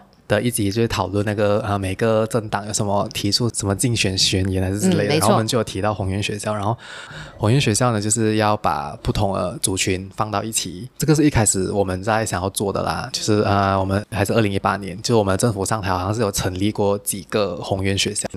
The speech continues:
Speaker 1: 对，他们就是要把华小、国小跟大米尔、大米尔小学放到，放在同一个环境，
Speaker 2: 嗯。
Speaker 1: 然后可是你还是有不同的学校，呃，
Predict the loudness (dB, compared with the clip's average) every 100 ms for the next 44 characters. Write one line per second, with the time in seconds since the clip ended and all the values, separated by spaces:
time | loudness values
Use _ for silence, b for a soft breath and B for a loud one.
0 | -2 0 0 0 0 0 2 2 2 0
1 | -2 -2 -2 -2 -2 -2 -4 -6 -2 0
2 | 0 0 -2 -6 -6 -10 -14 -8 -4 -2
3 | -2 -4 -2 -2 -2 0 0 0 2 2
4 | 0 0 -2 0 0 0 0 0 0 -2
5 | -4 -4 -2 0 0 -2 -6 -6 -6 -6
6 | -10 -18 -20 -8 -4 -2 0 0 0 0
7 | 0 0 -4 -2 -4 -4 -4 -4 -8 -20
8 | _ -4 -2